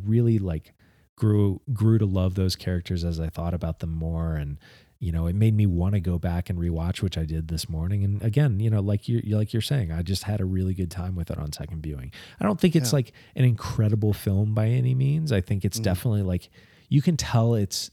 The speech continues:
Speaker 1: it's a, it's a film that was written specifically because it was something they knew they could pull off.
Speaker 2: Mm-hmm.
Speaker 1: But even still, like,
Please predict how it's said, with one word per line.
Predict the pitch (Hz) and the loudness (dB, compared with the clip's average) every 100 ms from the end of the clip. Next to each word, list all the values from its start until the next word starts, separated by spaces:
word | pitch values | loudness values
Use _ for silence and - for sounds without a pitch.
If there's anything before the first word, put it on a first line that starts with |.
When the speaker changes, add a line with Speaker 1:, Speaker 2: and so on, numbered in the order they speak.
| - | -6
Speaker 1:
it's | 107 - - - - _ _ _ _ _ _ _ _ _ _ - | -6 -4 -6 -8 -12 _ _ _ _ _ _ _ _ _ _ 0
a, | 131 | 2
it's | - 131 | 2 2
a | 127 | 2
film | - 151 165 | 2 2 2
that | 139 | 2
was | 117 98 | 2 0
written | 90 85 92 104 101 90 85 82 - _ _ _ _ - | -2 -2 0 0 0 -4 -6 -10 -14 _ _ _ _ -12
specifically | - - 101 - 107 107 | -6 -2 0 0 0 0
because | 90 98 - - 98 90 | 0 -2 -4 -2 -2 0
it | |
was | 82 | -2
something | - 87 - 82 | -4 -6 -6 -4
they | 82 80 | -4 -4
knew | 85 85 | -4 -4
they | 78 76 | -4 -6
could | 80 - | -8 -8
pull | - 78 64 | -6 -4 -4
off. | 69 95 - - _ _ _ - | -6 -6 -8 -14 _ _ _ -10
Speaker 2:
Mm-hmm. | 120 107 | -8 2
Speaker 1:
But | 135 | 4
even | 180 220 165 | 4 2 0
still, | 110 - - 104 101 92 82 - | 0 -2 0 2 2 0 -2 -4
like, | 98 92 90 | -2 -2 -2